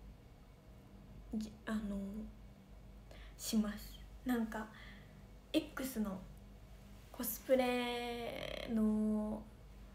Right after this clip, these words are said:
なんか、写真みたいなの載せてます。楽しみですね。ヴァンパイア？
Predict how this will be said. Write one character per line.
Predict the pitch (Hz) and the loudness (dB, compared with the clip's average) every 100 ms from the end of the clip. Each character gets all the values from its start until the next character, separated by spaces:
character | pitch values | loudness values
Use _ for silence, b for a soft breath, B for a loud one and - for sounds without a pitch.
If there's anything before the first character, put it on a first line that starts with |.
| - - - - | -14 -12 -12 -2
な | 233 | 4
ん | 220 | 4
か、 | 214 214 - - | 4 -2 -6 -8
写 | - 220 | -4 -2
真 | 220 233 226 220 214 214 | 2 4 6 8 8 6
み | 220 | 2
た | 214 | 0
い | |
な | 214 | 0
の | 208 202 | 0 0
載 | - | 0
せ | 214 | -2
て | 196 | 0
ま | 196 | -2
す。 | 190 - - - - B B B B B - - - - - - - - - - - - - - - | -4 -8 -10 -10 -12 B B B B B -12 -12 -14 -12 -12 -12 -14 -12 -12 -12 -12 -12 -12 -10 -4
楽 | 233 | -2
し | 233 - | 2 6
み | 254 220 | 6 6
で | 214 | 0
す | - - | -4 -4
ね。 | 214 214 214 220 - - - | 0 4 4 2 -6 -10 4
ヴ | |
ァ | 247 | 8
ン | 320 | 10
パ | 359 427 | 10 10
イ | 415 262 | 10 10
ア？ | 180 240 | 6 4